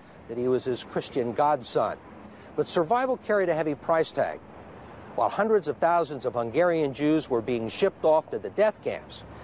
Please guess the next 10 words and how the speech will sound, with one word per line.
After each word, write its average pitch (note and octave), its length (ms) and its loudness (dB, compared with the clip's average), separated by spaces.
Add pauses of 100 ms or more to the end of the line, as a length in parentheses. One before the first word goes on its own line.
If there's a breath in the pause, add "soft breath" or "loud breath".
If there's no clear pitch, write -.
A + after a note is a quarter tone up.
(340 loud breath)
George E3 300 4
Soros G2 540 0
accompanied C3+ 440 -2
his A#2 200 -2
phony D#3 340 2
godfather A2 760 2
on A#2 140 2
his B2+ 160 0
appointed B2+ 420 0
rounds, A#2+ 580 0